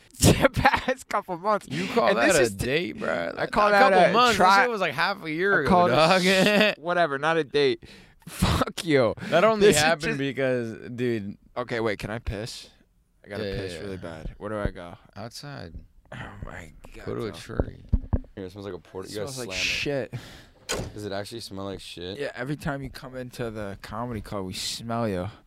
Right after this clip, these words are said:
Speaker 2: Yeah? What do I smell like?
Speaker 1: Like a dump.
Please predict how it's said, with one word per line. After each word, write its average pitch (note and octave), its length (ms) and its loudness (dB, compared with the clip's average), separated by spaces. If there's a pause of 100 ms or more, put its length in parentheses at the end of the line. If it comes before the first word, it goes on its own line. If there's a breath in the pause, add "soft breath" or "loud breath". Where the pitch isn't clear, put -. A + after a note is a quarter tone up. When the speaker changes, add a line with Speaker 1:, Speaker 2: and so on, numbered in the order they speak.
(140)
Speaker 2:
Yeah? A#2 340 -4 (1700 soft breath)
What G2 120 -10
do A2+ 60 -2
I A2+ 140 -4
smell A2 460 -6
like? D#2+ 260 -16
Speaker 1:
Like A#2 120 -8
a G#2 60 -4
dump. G2+ 480 -4